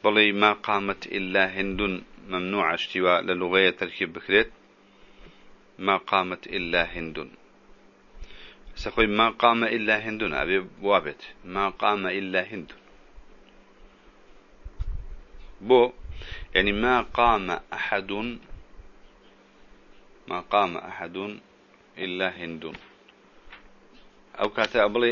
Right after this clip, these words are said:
أقبلي ما قام أحد إلا هند. هند نبيت شي؟ بدلي أحد.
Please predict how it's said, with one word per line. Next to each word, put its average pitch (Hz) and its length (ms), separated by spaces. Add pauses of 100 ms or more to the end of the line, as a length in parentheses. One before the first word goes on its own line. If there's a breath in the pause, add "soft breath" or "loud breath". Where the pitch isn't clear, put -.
أقبلي 110 360
ما 107 220
قام 107 420
أحد 101 500 (400)
إلا 95 280 (160)
هند. 92 320 (1400 soft breath)
هند 95 160
نبيت 110 320
شي؟ 117 300 (680)
بدلي 110 560
أحد. - 280